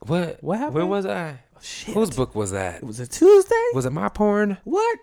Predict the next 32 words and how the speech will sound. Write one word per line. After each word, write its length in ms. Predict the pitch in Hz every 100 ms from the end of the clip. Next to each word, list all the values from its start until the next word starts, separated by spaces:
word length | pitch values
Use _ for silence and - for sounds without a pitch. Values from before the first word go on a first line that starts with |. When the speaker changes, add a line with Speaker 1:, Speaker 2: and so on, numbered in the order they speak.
| _
Speaker 1:
I 180 | 139 143
don't 80 | 98
know 80 | 92
whose 140 | 92
Speaker 2:
I 120 | 151
Speaker 1:
porn 140 | 147 117
Speaker 2:
don't 80 |
Speaker 1:
it 40 | 110
Speaker 2:
even 120 | 92
Speaker 1:
was. 80 | 90
Speaker 2:
know. 280 | 104 98 101 - - - -
Speaker 1:
I 120 | 156
gotta 180 | 110 -
go. 140 | - 82
Speaker 2:
Hot 260 | 226 453
dogs. 540 | 120 120 117 127 - -
Speaker 1:
I'm 120 | -
gonna 80 | 160
be 100 | 139
late 220 | 117 107
this 120 | 98
afternoon, 400 | 107 98 107 101
Mom. 240 | 98 95 92
Speaker 2:
I 60 | 95
can't. 440 | - 107 101 101 -
Speaker 1:
Mm-hmm. 300 | 117 104 104 107 117
Speaker 2:
Mm-mm. 40 | 104
Speaker 1:
I'm 80 |
gonna 160 | 80 90
see 140 | -
this 180 | 87 87
man. 320 | - - 247